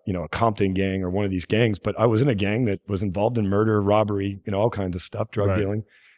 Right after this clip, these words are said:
Speaker 1: Uh, and it's, and culture, the gang culture is permeated through suburbia. And so as a result of that, I got trapped up in it. And, um, and, you know, and, and when you don't have male role models in your life, you find 'em. And
Speaker 2: Yeah.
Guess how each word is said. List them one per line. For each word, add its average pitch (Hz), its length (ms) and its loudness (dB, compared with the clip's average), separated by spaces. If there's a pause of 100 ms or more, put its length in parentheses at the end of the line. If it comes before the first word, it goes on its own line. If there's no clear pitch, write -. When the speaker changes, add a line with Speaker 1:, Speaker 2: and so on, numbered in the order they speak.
(140)
Speaker 1:
Uh, 117 240 4
and 117 80 0
it's, 120 260 -2
and 120 300 0
culture, 131 360 2
the 120 120 -2
gang 123 160 0
culture 120 240 -2
is 107 80 -2
permeated 120 420 2
through 117 280 -2
suburbia. 113 480 2
And 92 140 -6
so 107 120 -2
as 101 100 0
a 101 60 -4
result 107 320 0
of - 60 -14
that, 104 120 2
I 101 120 2
got 101 160 -4
trapped 98 280 -4
up 101 140 -4
in 101 80 -2
it. 104 120 -4
And, 98 200 -6 (460)
um, 110 500 2
and, 117 240 0
you 117 60 -2
know, 110 160 2
and, 123 160 0
and 110 260 -2
when 110 120 -2
you 110 60 -4
don't 120 180 0
have 117 120 0
male 113 400 0 (100)
role 113 200 0
models 101 340 -2
in 104 40 -4
your 101 100 -2
life, 104 160 -2
you 110 60 -8
find 127 280 -2
'em. 85 140 -8 (240)
And 95 100 -10
Speaker 2:
Yeah. 101 80 2